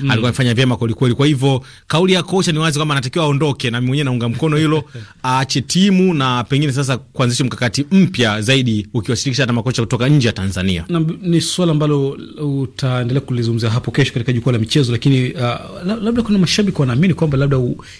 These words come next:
Speaker 1: iwapo Kim Poulsen asingekuwepo,
Speaker 2: Naam.
Speaker 1: labda mambo yangekuwa tofauti.
Speaker 2: Ya.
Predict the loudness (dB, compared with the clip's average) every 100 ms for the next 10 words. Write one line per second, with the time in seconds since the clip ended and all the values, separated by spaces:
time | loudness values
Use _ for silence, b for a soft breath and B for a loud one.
0 | -2 0 2 0 0 0 0 0 0 -2
1 | 0 -2 -2 -2 0 0 0 0 -2 2
2 | 0 0 -4 -2 0 2 2 -2 -2 0
3 | 0 -2 -2 2 0 0 -6 B B B
4 | -4 2 2